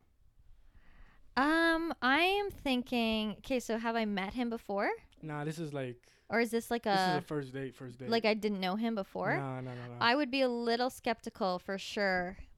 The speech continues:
Speaker 1: but then I would obviously give him the benefit of the doubt. Um, but yeah, I'd be a little bit like, "You really, like, thought to pick me up instead of, like, us meeting out?"
Speaker 2: <laughs> Word.
Speaker 1: Like, you were like, "Let me go
Speaker 2: Yeah,
Speaker 1: pick
Speaker 2: let
Speaker 1: this
Speaker 2: me
Speaker 1: girl up
Speaker 2: <laughs> in
Speaker 1: in
Speaker 2: my
Speaker 1: a minivan
Speaker 2: minivan, in my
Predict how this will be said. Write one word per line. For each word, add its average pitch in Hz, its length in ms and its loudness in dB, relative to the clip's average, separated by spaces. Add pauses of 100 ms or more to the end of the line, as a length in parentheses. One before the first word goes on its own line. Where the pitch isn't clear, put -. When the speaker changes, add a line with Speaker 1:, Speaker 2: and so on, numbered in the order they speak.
Speaker 1:
but 226 160 0
then 202 520 0 (200)
I 208 140 2
would 208 100 2
obviously 202 340 -2
give 208 100 -4
him 202 120 -4
the 190 60 -4
benefit 185 320 -2
of 175 180 -2
the 170 80 -10
doubt. 170 480 -2 (960)
Um, 170 520 -4 (100)
but 202 100 0
yeah, 208 140 4
I'd 196 80 -2
be 208 80 0
a 196 80 0
little 202 200 2
bit 196 140 -2
like, 180 340 -2
"You 196 180 -6
really, 208 420 -2 (380)
like, 190 300 -2
thought 190 220 -2
to - 80 -18
pick - 220 -12
me 185 160 -4
up 185 240 -2
instead 196 240 -6
of, 175 140 -2
like, 170 300 -4
us 185 200 -10
meeting 185 320 -8
out?" 196 320 -8
Speaker 2:
<laughs> - 60 -20
Word. - 520 -12 (340)
Speaker 1:
Like, 294 220 -2
you 302 100 6
were 233 140 4
like, 202 300 2
"Let 202 180 -2
me 208 100 0
go 208 80 0
Speaker 2:
Yeah, 196 40 0
Speaker 1:
pick 185 160 -4
Speaker 2:
let 202 100 0
Speaker 1:
this 202 100 -4
Speaker 2:
me 175 80 2
Speaker 1:
girl 196 160 2
up 311 300 4
Speaker 2:
<laughs> - 80 -20
in 165 100 -2
Speaker 1:
in 160 60 2
Speaker 2:
my 151 60 2
Speaker 1:
a - 20 2
minivan 160 300 4
Speaker 2:
minivan, 156 680 2
in 147 60 -2
my - 0 -